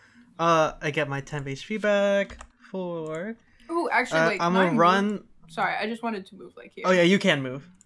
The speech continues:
Speaker 2: Ba, ba, ba. I think, or maybe it's here. I don't remember.
Speaker 1: Would you get attack of opportunity if
Speaker 2: Yeah,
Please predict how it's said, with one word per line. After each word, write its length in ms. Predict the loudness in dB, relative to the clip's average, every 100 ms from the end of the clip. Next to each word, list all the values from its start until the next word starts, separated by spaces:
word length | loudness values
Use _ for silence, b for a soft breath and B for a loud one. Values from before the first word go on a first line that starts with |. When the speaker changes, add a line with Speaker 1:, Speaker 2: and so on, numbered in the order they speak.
| _ -20 -18
Speaker 2:
Ba, 100 | -18
ba, 80 | -16
ba. 160 | -16 -16 _ _ _ _ _ _ _ _ _ -18
I 40 |
think, 220 | -12 -12 -14 _ _ _
or 60 | -14
maybe 220 | -14 -18
it's 160 | -20 -20
here. 220 | -20 -20 _ _ _
I 40 | -18
don't 120 | -18
remember. 380 | -20 -20 -20 -20 _ _ _ _ _ _ _ -20 _ -20 _ _ _ _ _ _ _ _ _ -20 -20 _ _ _ _ _ _ _ _ _ _ _ -20 -20 -20 _ -4
Speaker 1:
Would 160 | -2
you 60 | 4
get 120 | 6
attack 320 | 4 4 -2
of 80 | 0
opportunity 580 | 0 0 -6 -6 -4 -2
if 80 | 0
Speaker 2:
Yeah, 260 | 2 0